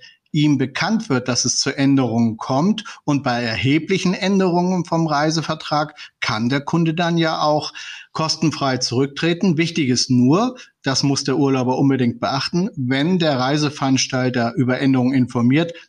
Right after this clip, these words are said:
muss der Kunde ja reagieren. Denn wenn er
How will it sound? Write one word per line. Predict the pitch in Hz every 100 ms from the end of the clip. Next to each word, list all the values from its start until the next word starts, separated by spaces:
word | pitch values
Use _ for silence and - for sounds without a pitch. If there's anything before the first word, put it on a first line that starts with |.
| -
muss | 170 233 -
der | - 127 104
Kunde | - 139 127 123 113 - - - _ _ _ -
ja | 147 135 113
reagieren. | - 127 160 131 117 135 135 139 170 214 202
Denn | 139 139
wenn | 135
er | 127 120 -